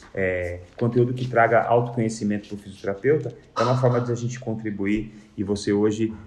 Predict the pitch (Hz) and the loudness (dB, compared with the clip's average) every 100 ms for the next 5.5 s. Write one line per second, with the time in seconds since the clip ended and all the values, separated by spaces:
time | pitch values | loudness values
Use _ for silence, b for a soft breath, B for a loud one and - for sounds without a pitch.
0 | - 104 113 113 107 104 101 107 107 104 | 4 4 6 4 4 4 6 6 4 0
1 | 101 101 101 98 90 92 101 101 101 101 | 0 2 4 2 2 2 2 0 -2 -4
2 | 95 95 - 101 90 87 95 90 90 92 | -4 -6 -4 -6 -6 -8 -6 -6 -6 -6
3 | 90 87 - 107 110 104 104 113 110 107 | -6 -6 -4 -2 -2 0 -2 -2 0 0
4 | 113 - 104 98 - 110 107 127 151 131 | 0 0 2 2 2 2 6 6 8 6
5 | 104 120 135 131 123 | 4 2 0 0 -4